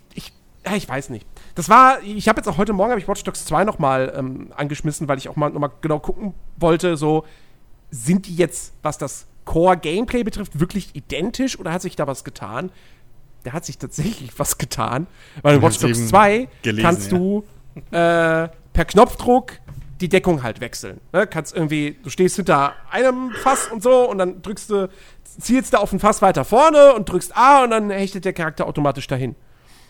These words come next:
Speaker 1: Was super gut funktioniert. Und in Watch Dogs Legion kannst du nicht die Deckung wechseln. Du kannst um die Ecke gehen, m-, also automatisch so, auf, per Knopfdruck. Aber wenn du von einer Deckung zur anderen dann, äh, gehen willst, das musst du manuell machen.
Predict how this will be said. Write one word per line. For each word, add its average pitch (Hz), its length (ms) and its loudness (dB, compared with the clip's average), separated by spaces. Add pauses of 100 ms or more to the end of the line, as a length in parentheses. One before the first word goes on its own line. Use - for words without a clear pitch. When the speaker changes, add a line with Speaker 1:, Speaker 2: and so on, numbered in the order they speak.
(600)
Speaker 1:
Was 139 180 -2
super 143 180 0
gut 127 160 -4
funktioniert. 214 480 2 (580)
Und 190 120 4
in 190 80 10
Watch 190 160 6
Dogs 185 160 0
Legion 190 260 -4
kannst 170 220 0
du 185 40 4
nicht 220 360 0
die 165 140 -4
Deckung - 300 0
wechseln. - 260 -4
Du - 60 -12
kannst 208 200 0
um 185 80 -6
die 147 120 -10
Ecke 311 240 -2
gehen, 147 320 -8 (680)
m-, 160 120 -10 (920)
also 175 200 -2
automatisch 147 540 -2
so, 202 260 -2 (160)
auf, - 240 -12
per 135 120 2
Knopfdruck. 190 500 -2 (640)
Aber 170 420 8
wenn 151 140 6
du 143 80 -2
von 151 160 -2
einer 262 240 6
Deckung 190 260 0
zur - 140 -2
anderen 370 400 2
dann, 120 340 -2
äh, 123 240 -6
gehen 127 240 -4
willst, 160 240 -4
das - 100 -8
musst 165 140 -4
du 190 40 2
manuell 190 320 2
machen. 127 260 -8